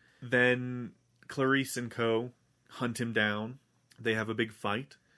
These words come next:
And instead of it being at, like, the creek's edge or the river's edge where it happens in the book, they fight all the way towards the lake edge, like the boat lake.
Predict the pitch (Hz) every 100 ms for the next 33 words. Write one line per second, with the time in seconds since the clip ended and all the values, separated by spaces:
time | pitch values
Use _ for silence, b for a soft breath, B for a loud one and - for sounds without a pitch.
0 | b b - 123 123 - 202 185 127 143
1 | 151 151 139 - 123 104 117 - 107 -
2 | 123 - 104 117 117 117 - - 107 104
3 | 110 110 107 107 107 107 - - - 113
4 | 113 110 107 107 - _ _ _ _ -
5 | _ 139 117 107 110 107 104 101 104 101
6 | 92 107 104 - - _ _ 139 127 120
7 | - 131 131 - 131 131 127 127 - 123
8 | 120 120 107 - 117 110 110 - 131 208
9 | 208 - 101 98 107 - 123 _ 104 -
10 | 107 127 - 107 95 -